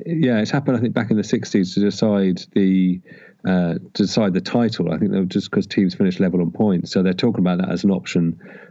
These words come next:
to decide the title this year. Um, obviously, I think Liverpool should just win it 'cause they're so far ahead, and I think it's, you know, fairly unrealistic that Man City will catch them. Um,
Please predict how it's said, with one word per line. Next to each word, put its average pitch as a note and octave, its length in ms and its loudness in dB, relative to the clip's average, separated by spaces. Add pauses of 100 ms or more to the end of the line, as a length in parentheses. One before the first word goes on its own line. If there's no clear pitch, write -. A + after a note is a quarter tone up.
to G2 100 0
decide F2+ 480 0 (180)
the G2 80 -2
title F#2 400 0
this B2 260 -2
year. F2 240 -4 (520)
Um, F#2 800 0 (100)
obviously, G2 300 0
I F2 40 0
think F#2 200 -2
Liverpool F#2 460 0
should E2+ 180 -2
just E2+ 240 -2 (100)
win F2+ 240 2
it E2 100 -2
'cause F2+ 140 -2
they're F2 100 0
so F2+ 220 0
far F2 260 0
ahead, F2 220 -2
and F2+ 100 0
I E2+ 40 -4
think F2 340 -2 (140)
it's, - 280 -6 (220)
you G#2+ 140 2
know, E2 160 -2 (720)
fairly G#2 320 0
unrealistic F2+ 640 0
that F#2+ 100 0
Man F#2+ 180 0
City F#2 300 -2
will F2 140 0
catch - 400 -4
them. E2 260 -2 (220)
Um, F#2+ 720 0